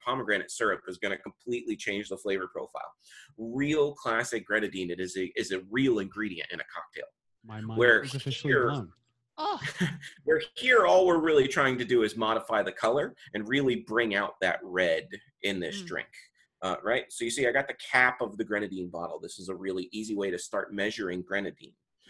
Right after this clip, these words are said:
Speaker 1: right? Grenadine
Speaker 3: <laughs>
Speaker 1: is a, uh, is a how much do you want in your drink? How
Speaker 3: Oh.
Speaker 1: colorful do you want your drink?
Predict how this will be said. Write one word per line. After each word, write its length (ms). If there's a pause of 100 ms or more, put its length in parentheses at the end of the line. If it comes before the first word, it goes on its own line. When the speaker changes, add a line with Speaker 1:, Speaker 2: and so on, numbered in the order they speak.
(200)
Speaker 1:
right? 180
Grenadine 480
Speaker 3:
<laughs> 100
Speaker 1:
is 280
a, 280 (260)
uh, 120 (220)
is 100
a 80
how 220
much 260
do 80
you 80
want 240
in 80
your 140
drink? 240 (320)
How 280
Speaker 3:
Oh. 280
Speaker 1:
colorful 840
do 100
you 140
want 240
your 140
drink? 280